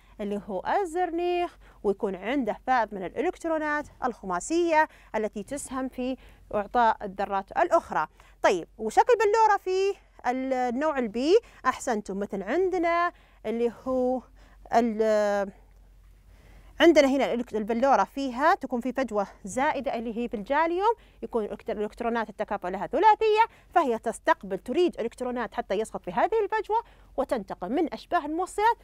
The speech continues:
إلى الموصلات. أحسنتم. نراجع مع بعض بسرعة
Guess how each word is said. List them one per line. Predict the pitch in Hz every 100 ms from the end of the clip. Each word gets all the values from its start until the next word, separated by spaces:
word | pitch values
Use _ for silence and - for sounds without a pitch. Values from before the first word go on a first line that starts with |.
| - _
إلى | 220 208 196 196 - - -
الموصلات. | 285 302 330 330 339 330 - - 240 151 - -
أحسنتم. | - - 165 - - - - - - - - - - - - - - - -
نراجع | 381 494 392
مع | 320 262 190
بعض | 190 311 302
بسرعة | 254 - 294 311 - 269